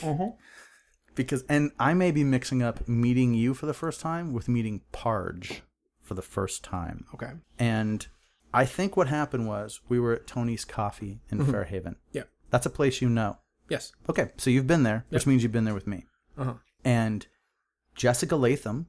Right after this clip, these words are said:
Speaker 2: was someone I had just met.
Speaker 1: Uh-huh.
Speaker 2: And she was there. Heather Dyer was there. You were there. I don't know if Kim was there, but Parge was there.
Speaker 1: Yeah.
Speaker 2: And we all went back to Heather's house.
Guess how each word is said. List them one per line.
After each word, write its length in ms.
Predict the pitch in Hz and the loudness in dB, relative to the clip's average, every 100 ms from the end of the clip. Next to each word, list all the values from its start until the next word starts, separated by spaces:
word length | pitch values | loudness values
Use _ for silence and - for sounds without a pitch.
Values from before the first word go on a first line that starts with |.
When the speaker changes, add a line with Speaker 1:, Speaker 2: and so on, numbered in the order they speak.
| - | -6
Speaker 2:
was 100 | - | -2
someone 240 | 110 104 | 0 -2
I 40 | 95 | -2
had 180 | 101 | -6
just 260 | 98 101 - | -4 -6 -4
met. 360 | 95 202 - - - | -6 -8 -12 -14 -10
Speaker 1:
Uh-huh. 200 | 113 135 - - - _ - | -10 -10 -14 -20 -20 _ -4
Speaker 2:
And 340 | 110 104 98 _ _ - | -2 -4 -6 _ _ -10
she 240 | - 139 | -2 0
was 160 | 139 120 | 2 4
there. 320 | 127 135 190 | 4 2 0
Heather 220 | - 117 113 | 0 2 4
Dyer 300 | 120 110 104 | 4 2 0
was 160 | 98 | -4
there. 300 | 101 98 131 _ _ | -4 -6 -8 _ _
You 280 | 101 104 185 | -8 -2 2
were 140 | 131 | 2
there. 400 | 101 98 92 120 - | 2 -2 -4 -6 0
I 80 | 139 | 2
don't 120 | 185 | 2
know 120 | 170 | 2
if 100 | 165 | 0
Kim 200 | - 170 | -2 -2
was 100 | 175 | -2
there, 180 | 156 175 | 0 0
but 240 | 127 - - | 0 -4 -4
Parge 360 | - 214 156 | -2 0 -2
was 160 | 101 92 | -4 -6
there. 240 | 92 87 - _ | -8 -10 -14 _
Speaker 1:
Yeah. 180 | 135 123 - - | -10 -10 -6 0
Speaker 2:
And 160 | 120 | 4
we 120 | 123 | 6
all 280 | 139 175 196 | 6 6 4
went 280 | 135 143 131 | 2 2 2
back 220 | 135 - | -2 -2
to 80 | 120 | -6
Heather's 640 | - 135 131 127 127 - - | -2 0 0 0 -2 -6 -8
house. 440 | - 107 - - | -8 -6 -8 -12